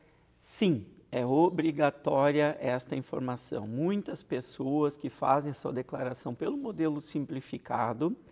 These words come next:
esquecem-se, né, ou por desconhecimento, de preencher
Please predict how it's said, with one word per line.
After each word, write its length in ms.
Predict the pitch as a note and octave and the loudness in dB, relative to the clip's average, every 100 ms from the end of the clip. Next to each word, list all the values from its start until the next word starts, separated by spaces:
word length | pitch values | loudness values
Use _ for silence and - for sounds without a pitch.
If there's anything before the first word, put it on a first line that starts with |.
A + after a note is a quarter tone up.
| - - - _ | -20 -20 -20 _
esquecem-se, 1120 | D#3 F3+ - - F3 G#3 A3+ A#3+ A3 - G#3+ - _ _ _ | -6 -6 -8 4 6 6 4 -4 -6 -6 -10 -10 _ _ _
né, 260 | - A#2 B2+ | -6 0 2
ou 420 | C3+ D#3 F3 E3 - - _ | 4 6 4 2 -6 -20 _
por 160 | - C3+ | -2 -2
desconhecimento, 1000 | D3+ - D#3 C#3+ C#3 - G3+ A3 - C#4+ | -4 -4 -2 -2 -4 -2 0 0 -2 -4
de 140 | D#4 | -2
preencher 880 | - E4 C#4 C4+ - - E3 F3 | 0 0 2 2 -2 2 4 4